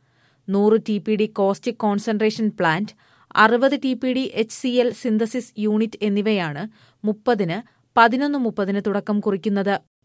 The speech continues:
നഷ്ടത്തിൽ മുങ്ങി രണ്ടായിരത്തി പതിനഞ്ച് പതിനാറ് കാലയളവിൽ പൂട്ടലിന്റെ വക്കത്തെത്തി നിന്ന ടി സി സി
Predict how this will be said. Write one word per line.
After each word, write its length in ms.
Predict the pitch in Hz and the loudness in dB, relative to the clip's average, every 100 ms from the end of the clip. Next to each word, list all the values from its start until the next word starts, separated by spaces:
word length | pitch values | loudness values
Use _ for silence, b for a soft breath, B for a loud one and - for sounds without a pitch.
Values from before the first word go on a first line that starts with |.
| _ | _
നഷ്ടത്തിൽ 540 | 214 202 - 208 220 208 | -6 -6 -4 -6 -4 -2
മുങ്ങി 320 | 202 196 170 190 | 0 0 -2 -4
രണ്ടായിരത്തി 520 | 196 202 208 214 240 | -2 -2 -2 -4 -6
പതിനഞ്ച് 460 | 233 220 226 220 226 | -4 -2 -2 -2 -2
പതിനാറ് 420 | 220 220 220 220 | -2 0 -2 -4
കാലയളവിൽ 600 | 214 208 226 202 156 196 - b b - | -4 -2 -2 -2 -4 -8 -10 b b -6
പൂട്ടലിന്റെ 500 | 233 226 269 262 262 | -4 -2 0 0 -2
വക്കത്തെത്തി 520 | 247 262 254 254 240 | -4 -4 -8 -6 -4
നിന്ന 260 | 226 185 151 185 b b _ | -2 -2 -4 -6 b b _
ടി 100 | 208 208 | -4 -2
സി 200 | 240 185 | -2 -4
സി 200 | 165 | -4